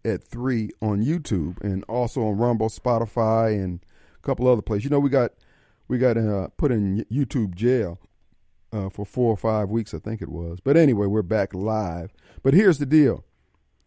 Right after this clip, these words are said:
These upper end blacks, these middle class black who've got the law degrees and stuff, they're willing to allow the business community and the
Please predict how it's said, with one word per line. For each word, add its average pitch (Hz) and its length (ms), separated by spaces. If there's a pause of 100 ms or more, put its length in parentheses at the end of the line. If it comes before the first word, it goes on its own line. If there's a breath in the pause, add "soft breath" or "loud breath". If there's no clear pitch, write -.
(360)
These 151 400 (140)
upper 185 460
end 180 340
blacks, 120 320
these 123 320
middle 160 240
class 156 400
black 139 320
who've 127 160
got 131 160
the 131 80
law 127 260
degrees 131 400
and 123 80
stuff, 123 200 (240 soft breath)
they're 190 260
willing 175 300
to 139 120
allow 147 460
the 123 140
business 151 480
community 147 720
and 127 160
the 107 160